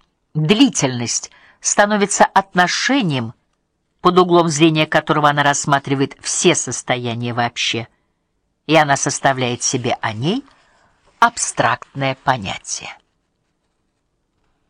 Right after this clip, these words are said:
Если, обоняя розу, она последовательно вспоминает запахи фиалки, жасмина и лаванды,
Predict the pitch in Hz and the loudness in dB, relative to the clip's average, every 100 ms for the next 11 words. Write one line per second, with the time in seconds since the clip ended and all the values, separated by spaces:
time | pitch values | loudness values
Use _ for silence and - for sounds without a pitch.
0 | _ _ - 160 214 240 - 208 - 190 | _ _ -4 0 0 0 2 0 2 0
1 | 170 185 190 196 185 185 190 160 175 - | 4 2 6 4 6 4 4 4 2 2
2 | 165 170 - 165 - 170 160 160 156 151 | 2 2 2 0 2 2 2 0 0 0
3 | 151 - - 151 147 147 139 135 - 135 | 0 -2 -2 0 2 2 0 2 2 2
4 | 139 - 135 - 139 127 120 - 123 135 | -2 -4 -6 2 4 4 2 -6 0 0
5 | - 143 127 117 113 117 110 156 247 269 | 0 -2 -4 -2 -2 -2 2 4 4 2
6 | 320 | -4